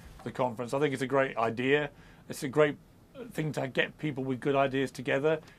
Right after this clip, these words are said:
even if they're bad ideas, actually, just debate ideas, um, and to have a positive theme of how we can make things better, not worse.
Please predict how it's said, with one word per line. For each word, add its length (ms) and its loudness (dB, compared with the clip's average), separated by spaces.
even 180 0
if 100 -2
they're 100 6
bad 240 10
ideas, 400 6
actually, 260 -2
just 160 -4
debate 360 4
ideas, 680 4
um, 480 4
and 140 2
to 80 0
have 100 0
a 80 2
positive 600 0
theme 480 -2
of 120 -2
how 200 8
we 100 2
can 340 -6
make 300 -2
things 220 -6
better, 280 2
not 160 -6
worse. 460 0